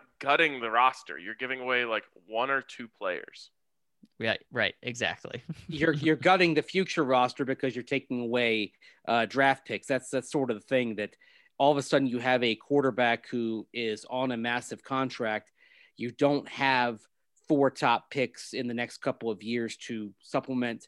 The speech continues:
Speaker 3: uh, that quarterback with lower cost guys. And, uh, at some point you have a, a vacuum in town. I mean, I get,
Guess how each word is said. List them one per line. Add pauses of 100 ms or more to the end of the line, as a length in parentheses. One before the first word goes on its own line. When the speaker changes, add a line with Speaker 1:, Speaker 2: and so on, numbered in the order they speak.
(360)
Speaker 3:
uh, (200)
that
quarterback
with (280)
lower
cost
guys.
And,
uh, (400)
at
some
point
you
have
a,
a
vacuum
in
town.
I
mean,
I
get,